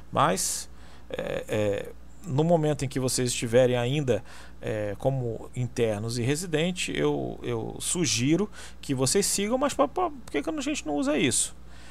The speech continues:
A gente pode sim, pode sim perguntar. Não é isso? <laughs> A Isabela até riu, não é assim, Isabela? Lei da vida. Pelo não, pelo sim, rocefin. É,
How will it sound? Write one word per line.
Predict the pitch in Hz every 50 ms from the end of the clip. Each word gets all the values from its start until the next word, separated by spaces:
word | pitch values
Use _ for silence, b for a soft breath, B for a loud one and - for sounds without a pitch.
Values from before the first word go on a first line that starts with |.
| B B B -
A | - 117
gente | 120 131 127 -
pode | - 135 135 151 147
sim, | - - 147 156 180 180 - B B B B B B B -
pode | - 147 151 -
sim | - - 160 175
perguntar. | - 170 170 196 214 - 131 110 - - - -
Não | 143 156
é | 175 190
isso? | 180 - - -
<laughs> | - 135
A | 160
Isabela | 151 131 143 139 147 156 165
até | 160 - 214
riu, | 165 151 147
não | 156
é | 165
assim, | 156 - - 208 240
Isabela? | 202 156 143 123 113 90 78 - - - - - B B B B B B B B B B -
Lei | 131 160 180
da | 175 214 -
vida. | - 139 127 123 113 135
Pelo | - 196 208 208 196
não, | 175 165 165
pelo | - 185 185 190
sim, | - - 233 262
rocefin. | 202 220 226 - - - - 160 147 165
É, | 233 311 370 -